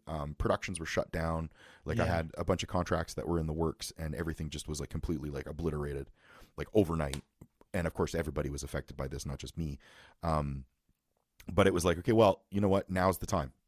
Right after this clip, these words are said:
Speaker 1: If I'm not gonna
Speaker 2: There
Speaker 1: write a
Speaker 2: you
Speaker 1: book,
Speaker 2: go.
Speaker 1: if I'm ever gonna write a book, now is the time to do it." So I put my head down, wrote a book. I wrote,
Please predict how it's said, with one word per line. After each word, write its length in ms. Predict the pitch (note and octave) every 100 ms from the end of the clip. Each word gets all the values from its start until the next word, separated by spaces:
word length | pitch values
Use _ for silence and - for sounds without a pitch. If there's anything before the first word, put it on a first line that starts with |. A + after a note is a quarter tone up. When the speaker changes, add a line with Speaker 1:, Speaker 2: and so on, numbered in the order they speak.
| -
Speaker 1:
If 120 | F2
I'm 80 | F#2+
not 100 | F#2+
gonna 120 | F#2+
Speaker 2:
There 120 | F#2
Speaker 1:
write 80 | F2+
a 20 |
Speaker 2:
you 60 | C3
Speaker 1:
book, 60 |
Speaker 2:
go. 40 | A#2
Speaker 1:
if 80 | G2+
I'm 120 | G#2+
ever 200 | A#2+ C#3+
gonna 160 | C#3+
write 160 | C3 B2
a 60 | G#2+
book, 400 | A2 E2+ - - _ _ _ _
now 240 | - F#2+ F#2
is 80 | F2
the 60 |
time 200 | - D#2+
to 80 | D#2+
do 160 | D#2+ D2
it." 120 | -
So 80 | F2
I 40 |
put 140 | D#2+ F2
my 80 |
head 160 | F2+ G2+
down, 300 | F#2+ F#2 F2
wrote 160 | F#2 F2
a 40 |
book. 220 | E2 F2
I 40 | D#2
wrote, 240 | E2+ D2